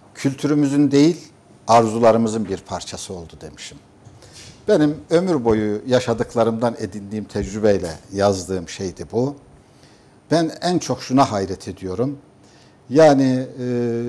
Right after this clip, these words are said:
özellikle refah fazilet dönemlerinde, e, daha sonraki dönemlerde, e, İslamcı kesim hak talebiyle,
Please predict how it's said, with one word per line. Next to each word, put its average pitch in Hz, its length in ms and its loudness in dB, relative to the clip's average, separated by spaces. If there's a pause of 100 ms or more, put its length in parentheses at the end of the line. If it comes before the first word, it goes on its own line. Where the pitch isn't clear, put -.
(300)
özellikle 120 720 -2
refah 110 300 -4
fazilet 104 540 -2
dönemlerinde, 92 880 -4 (680)
e, 101 60 -12 (320)
daha 104 180 -4
sonraki 95 680 -8
dönemlerde, 90 760 -6 (800)
e, 117 60 -8 (2250)
İslamcı 139 480 0
kesim 95 480 -8 (640)
hak - 280 -8
talebiyle, 92 540 -6